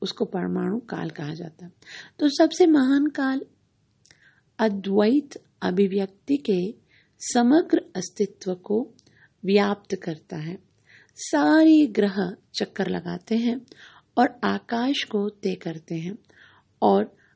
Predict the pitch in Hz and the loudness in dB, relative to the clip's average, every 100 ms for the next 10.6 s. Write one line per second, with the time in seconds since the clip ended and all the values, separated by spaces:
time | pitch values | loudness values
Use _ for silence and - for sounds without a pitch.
0 | _ - 214 220 - 285 330 - - 190 | _ 0 2 2 -2 0 0 -4 -4 -4
1 | 175 175 175 190 262 294 - 190 185 175 | -2 -4 -2 -2 -2 -2 -2 -2 -2 -4
2 | - - 175 220 - _ - _ - 233 | -6 -6 -2 -2 -6 _ -20 _ -2 2
3 | 240 311 240 185 208 - - 190 175 165 | 6 6 6 0 -2 -6 -10 -4 -4 -4
4 | 165 160 - 160 165 208 _ _ _ _ | -8 -14 -12 -10 -10 -14 _ _ _ _
5 | - 214 220 220 233 220 214 220 208 220 | -6 -2 -2 -2 -4 -4 -2 -2 -4 -4
6 | 220 220 220 233 - _ _ _ 180 196 | -4 -4 -4 -6 -14 _ _ _ -2 2
7 | 240 220 - - - _ - 226 - 311 | 2 2 -6 -20 -20 _ -8 -6 0 -2
8 | - 202 - - 226 226 220 _ _ _ | -2 -10 -10 -6 -2 -2 -4 _ _ _
9 | - 208 214 220 233 240 214 - 196 220 | -4 -2 0 0 -2 -2 -4 -6 -8 -6
10 | 220 214 226 220 254 | -4 -4 -6 -6 -6